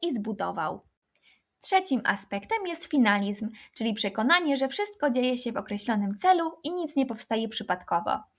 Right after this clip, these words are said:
Dziecko często zadaje pytania: „Dlaczego?”, w nadziei, że znajdzie celowe wytłumaczenie dla każdego zdarzenia lub przedmiotu. Te przejawy egocentryzmu są typowe dla myślenia przedoperacyjnego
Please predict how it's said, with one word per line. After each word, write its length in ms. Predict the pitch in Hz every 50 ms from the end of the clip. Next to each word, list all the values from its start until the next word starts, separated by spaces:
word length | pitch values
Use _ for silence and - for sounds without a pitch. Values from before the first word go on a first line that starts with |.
| - - - - - - - - -
Dziecko 360 | 202 202 208 202 202 - 226
często 400 | 226 226 247 233 240 - 226 214
zadaje 420 | 214 214 214 208 220 233 233 240 240
pytania: 580 | - 226 220 - 185 180 180 180 180 175 190 - -
„Dlaczego?”, 680 | 226 311 339 370 370 - 214 208 196 202 202 196 202 202 - _ _ _ -
w 100 | - 226
nadziei, 520 | 208 208 214 214 226 285 339 311 254 262 277 - - - - - -
że 120 | - 214 208
znajdzie 440 | 214 247 302 330 339 294 302 285
celowe 440 | 269 - 247 233 240 247 226 240 233
wytłumaczenie 640 | 208 202 196 - 214 202 202 208 - 349 339 311 285
dla 140 | 254 311 370
każdego 480 | 392 - 302 285 - - 240 233 247 247
zdarzenia 440 | 233 - 214 220 220 226 220 220 214
lub 180 | 208 202 -
przedmiotu. 720 | _ - - 214 202 208 202 190 185 190 - 165 165 202 - _ _ _ _ _ _ - - _ _ _ _
Te 120 | - 330
przejawy 540 | 339 - - 262 226 247 233 214 208 190 -
egocentryzmu 880 | - 359 - - 269 247 - 240 208 196 - - 180 190 226 277 349
są 220 | 392 - 392 349 330
typowe 380 | - 262 - 285 294 277 277
dla 160 | 240 247 226 214
myślenia 440 | 208 214 214 - 254 269 269 247
przedoperacyjnego 1200 | 247 247 - 302 311 - - 247 254 - 240 214 202 202 - - 190 185 190 185 175 190 262 302 359